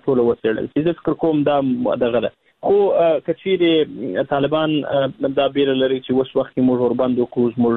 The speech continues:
اه، پوځي وزر ضعیفه کیږي او بیا هغه په مذاکراتو باندې منفي تاثیر کولی شي، دوی په موقف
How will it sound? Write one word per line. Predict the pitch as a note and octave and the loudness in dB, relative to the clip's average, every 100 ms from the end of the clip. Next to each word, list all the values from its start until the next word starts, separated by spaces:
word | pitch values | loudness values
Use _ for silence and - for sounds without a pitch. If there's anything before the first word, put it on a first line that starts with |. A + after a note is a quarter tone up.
| A#2 | 0
اه، | A#1+ A#1+ A#1+ - - | 0 2 0 -2 -4
پوځي | B2 A#2+ A2+ B2+ B2 _ - | -2 0 0 0 0 _ -4
وزر | C3 B2 C3 A#2+ A#2 | -2 0 -2 -2 -2
ضعیفه | A#2+ A2+ | -2 0
کیږي | A#2+ - B2 A#2+ A#2+ A#2 | -4 0 0 2 2 2
او | A#2 - | 0 0
بیا | A#2+ A#2 | 0 0
هغه | A#2+ A#2 A#2+ | 0 -2 -2
په | B2+ A#2+ | -2 -2
مذاکراتو | A#2 A#2 C3 C3 B2+ | -2 -2 -2 -2 -2
باندې | B2+ B2 B2 A#2+ | -2 0 2 2
منفي | A#2 - | 0 -2
تاثیر | A#2+ A2+ - - | -2 -2 -4 -4
کولی | B2 A#2 A2+ - | 0 0 0 0
شي، | A#2 | -2
دوی | A2+ B2 | 0 -2
په | A#2+ | 0
موقف | A#2+ A2+ E3 | 2 2 -2